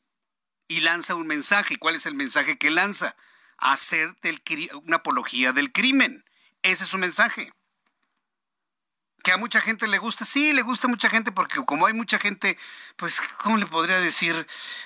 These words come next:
Muy amolada en su emotividad, ya lo platicábamos el viernes, oyen a Peso Pluma y se sienten narcos. Ahí va el tipo, ¿no? Con su,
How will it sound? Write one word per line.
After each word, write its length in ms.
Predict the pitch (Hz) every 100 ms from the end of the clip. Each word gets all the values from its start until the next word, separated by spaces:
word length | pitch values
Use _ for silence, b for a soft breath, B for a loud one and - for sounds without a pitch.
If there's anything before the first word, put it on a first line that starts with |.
| B
Muy 320 | 147 185 269
amolada 500 | 254 185 170 175 196
en 80 | 185
su 100 | -
emotividad, 640 | 143 135 127 120 117 135 160
ya 120 | 180
lo 100 | 175
platicábamos 720 | 160 117 139 147 143 131 -
el 120 | 113
viernes, 560 | 120 127 120 - - - B B B B B 175
oyen 360 | 208 226 214
a 100 | 190 -
Peso 280 | 214 -
Pluma 260 | 196 220 233
y 40 |
se 140 | - 220
sienten 480 | 220 226 233 220 220
narcos. 720 | 262 - - 226 - - - _ _ _ _ _ _ _ _ _ _ _ _ _ _ _ -
Ahí 160 | 196
va 180 | 196 202
el 100 | 190
tipo, 280 | 196 170 175
¿no? 220 | 170 190
Con 180 | 185 160
su, 300 | - 143